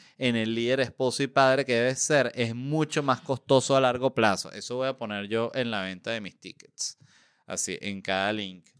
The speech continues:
"¿Cuánto cuesta el ticket?". Treinta dólares, pero el costo de no pagar este ticket es la amargura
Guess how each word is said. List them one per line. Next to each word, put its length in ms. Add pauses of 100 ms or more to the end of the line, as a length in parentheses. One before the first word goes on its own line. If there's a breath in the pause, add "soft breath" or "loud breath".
(420 soft breath)
"¿Cuánto 320
cuesta 220
el 100
ticket?". 340
Treinta 460
dólares, 520
pero 220
el 300
costo 440
de 120
no 180
pagar 480
este 300
ticket 480
es 320
la 380
amargura 1080